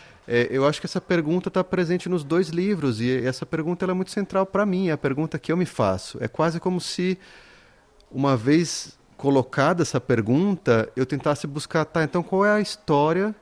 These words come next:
que vai colocar de forma mais potencializada, digamos, essa pergunta? Porque a minha própria vida, ela, se eu pegasse um fato da minha vida, ele, eu acho que ele seria fraco pra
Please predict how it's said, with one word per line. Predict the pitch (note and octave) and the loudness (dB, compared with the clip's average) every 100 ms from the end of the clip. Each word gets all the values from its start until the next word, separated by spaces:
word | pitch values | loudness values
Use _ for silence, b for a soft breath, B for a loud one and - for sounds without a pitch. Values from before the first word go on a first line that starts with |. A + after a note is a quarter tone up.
| _ | _
que | - | -6
vai | D3 E3 | 0 0
colocar | - F3 F3 - - C#3+ E3 F3+ b b b | 0 -2 -2 -2 0 2 2 -2 b b b
de | B2+ | -12
forma | C#3 - C#3 C3 C3 | -8 2 2 4 2
mais | C3 C3+ F3+ F#3+ - - _ _ _ _ - | 2 0 0 -4 -8 -14 _ _ _ _ -4
potencializada, | D3 C#3 C3+ - B2 A#2+ A2 A#2 E3 E3+ | -4 -2 -4 -2 -2 -2 0 0 2 -2
digamos, | C3+ B2 C3 E3 F3+ - B B - | -2 0 2 2 -2 -8 B B -10
essa | - | -6
pergunta? | F3 G#3 G#3 B3 A3+ A#2+ | -2 -2 2 2 2 0
Porque | - C3 B2+ D#3+ | -2 -6 -2 0
a | |
minha | E3+ F3+ F#3+ | 2 2 2
própria | G3 F#3+ F#3 | 0 0 0
vida, | F3+ F3+ | 0 0
ela, | G#3+ A3 A3 G#3 _ _ _ - | 2 2 -2 -4 _ _ _ -14
se | - | -6
eu | F#3+ | -2
pegasse | E3 E3 E3+ | 2 2 2
um | |
fato | - D#3 | -2 -2
da | D3+ | 0
minha | D#3 D#3 | 2 4
vida, | C3+ D#3 | 2 2
ele, | F#3 F#3+ - | 0 -2 -4
eu | D3+ | 0
acho | D#3 - | 0 0
que | |
ele | E3 | -8
seria | - E3 F3+ F3 B B B | -2 0 0 -2 B B B
fraco | - - - E3+ - - | -16 -2 2 2 0 -6
pra | - A2 | 0 0